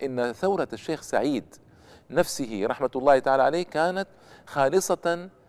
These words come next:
آه، لوجه الله تعالى، وكانت إسلامية، بدليل أنه اتخذ لها شعارا: "لتحيا الخلافة وتسقط الجمهورية"، اتخذ لها راية خضراء هي راية رسول الله صلى الله تعالى عليه وسلم،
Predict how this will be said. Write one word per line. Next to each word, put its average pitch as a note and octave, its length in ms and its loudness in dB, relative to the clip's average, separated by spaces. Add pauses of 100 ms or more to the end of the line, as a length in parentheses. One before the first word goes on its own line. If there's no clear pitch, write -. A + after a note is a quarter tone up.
(260)
آه، A#2 240 2
لوجه C#3+ 320 4
الله C#3 220 4
تعالى، C#3 320 2
وكانت C3+ 280 -2
إسلامية، G2 560 -4 (540)
بدليل D3+ 460 4
أنه B2+ 300 2
اتخذ B2+ 360 2
لها B2+ 180 4
شعارا: A#2 500 4 (340)
"لتحيا A#2 460 0
الخلافة A2+ 600 0 (180)
وتسقط G2+ 520 -4
الجمهورية"، A2+ 640 -4 (960)
اتخذ D3 440 4
لها D3 200 6
راية D3 280 6
خضراء C#3 500 2
هي A#2+ 140 2
راية C3 340 6
رسول A#2 340 0
الله A#2+ 440 4
صلى A2+ 280 0
الله G#2+ 420 4
تعالى A#2 380 2
عليه A#2+ 240 -2
وسلم، D3 380 -8